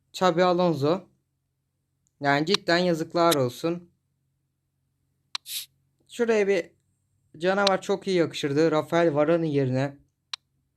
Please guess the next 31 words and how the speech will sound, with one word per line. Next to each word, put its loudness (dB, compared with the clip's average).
Tabii 2
Rafael 4
Varane'ı 0
küçümsemiyorum. -4
Rafael -2
Varane 0
bu -8
kartı -4
da 2
gayet 0
iyi -6
bir -4
kart -6
ama -4
şurada -6
Campbell 0
ve, -2
e, -2
canavarın 0
olması -2
iki -4
yok -2
edici -4
kart. -2
Bir -4
de 2
yanında 2
Beckenbauer. 0
Adeta 2
bir -4
duvar 0